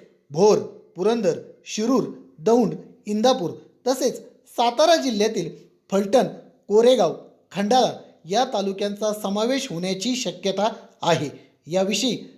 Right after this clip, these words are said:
संबंधित सर्वच राजकीय नेत्यांची भूमिका दुहेरी आहे. काही जण सकारात्मक व काही नकारात्मक आहेत, त्यामुळे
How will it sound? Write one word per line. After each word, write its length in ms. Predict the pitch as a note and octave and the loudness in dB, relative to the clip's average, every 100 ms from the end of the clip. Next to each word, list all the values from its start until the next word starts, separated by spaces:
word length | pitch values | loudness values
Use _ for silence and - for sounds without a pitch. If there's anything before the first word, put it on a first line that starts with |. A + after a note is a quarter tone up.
| - | -4
संबंधित 540 | A3 A#3+ D4+ D4+ E4+ - - | 0 2 2 2 -2 -4 -18
सर्वच 480 | - C4 C#4+ F4 G4 | 0 2 4 2 0
राजकीय 520 | A#3 G3+ G3+ - B3 | 0 0 0 -2 -2
नेत्यांची 560 | C4 G3+ F#3+ G3+ G3 A3+ | 0 -2 -2 -2 -2 -6
भूमिका 460 | D#3+ D#3+ A3+ G3+ E3 - - D3 | -6 -4 -2 -2 -4 -6 -20 -6
दुहेरी 420 | F3+ G3+ G#3+ F#3+ | 2 4 6 4
आहे. 220 | D#3+ C3+ B2+ - _ - | 4 2 -8 -18 _ -4
काही 220 | F#3 A3+ | -2 0
जण 200 | A3+ G3+ - - _ | 2 0 -2 -16 _
सकारात्मक 840 | - A#3+ A#3 C#4+ C#4 A3 E3+ - - | -6 -4 2 4 4 -2 -6 -8 -8
व 120 | G3 | -6
काही 340 | G#3 A3 G3+ B3 | -2 0 2 0
नकारात्मक 640 | G3 F#3 F#3 F#3 F#3+ F3 | -4 -4 -6 -6 -8 -6
आहेत, 160 | D#3 F#3 - _ - | -6 -8 -14 _ -4
त्यामुळे 340 | G#3+ B3+ A3+ | 0 2 2